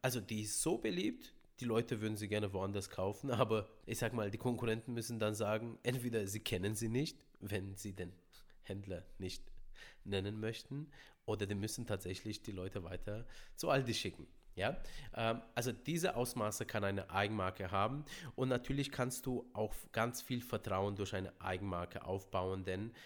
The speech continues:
ähm, die Leute sehen, hey, warte mal, das ist jetzt auf einmal kein gewöhnlicher Händler mehr, sondern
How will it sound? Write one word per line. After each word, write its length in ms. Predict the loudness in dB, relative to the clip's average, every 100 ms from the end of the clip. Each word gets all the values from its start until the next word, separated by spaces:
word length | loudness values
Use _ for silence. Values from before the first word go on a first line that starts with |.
| -16 -10
ähm, 300 | -2 -2 -2 -4
die 60 |
Leute 340 | 0 0 0 -2
sehen, 280 | 0 -2 0
hey, 240 | -2 0
warte 200 | 0 2
mal, 120 | 0
das 180 | 0 -4
ist 100 | -4
jetzt 160 | -4 -2
auf 120 | -2
einmal 200 | 0 0
kein 480 | 0 0 0 -2 -4
gewöhnlicher 480 | -4 -2 -2 -2 -2
Händler 340 | -2 0 -2
mehr, 300 | 0 0 0
sondern 540 | -2 -2 0 0 -2